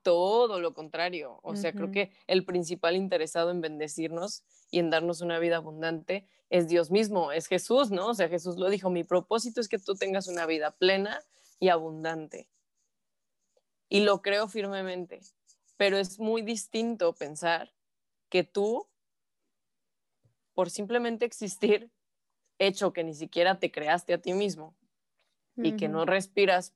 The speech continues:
Speaker 1: por ti mismo, sino que cada latido tuyo está sostenido por un creador y que tú dependes de él y no él de ti. O sea, cuando te das cuenta de que, ok,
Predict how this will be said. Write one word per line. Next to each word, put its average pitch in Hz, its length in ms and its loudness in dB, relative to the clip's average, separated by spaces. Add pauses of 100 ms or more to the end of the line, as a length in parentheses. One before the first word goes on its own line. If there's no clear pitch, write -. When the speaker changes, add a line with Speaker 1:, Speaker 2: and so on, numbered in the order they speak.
(100)
Speaker 1:
por 151 200 -2
ti 175 180 -2
mismo, 196 360 -2
sino 156 220 -16
que 147 160 -12
cada 170 240 6
latido 190 480 2
tuyo 175 400 0
está 170 380 -2
sostenido 175 800 0
por 156 140 -6
un 165 140 0
creador 165 560 0 (1300)
y 170 120 -6
que - 160 -4
tú - 180 0
dependes 208 540 2
de 165 220 2
él 170 160 -2
y 170 100 -4
no 165 300 -2
él 196 220 0
de 175 140 -2
ti. 170 380 -8 (420)
O 170 100 -6
sea, 175 140 -2
cuando 180 240 -2
te 175 80 0
das 190 160 2
cuenta 208 260 -6
de 208 140 -4
que, 143 180 -8
ok, 160 160 -8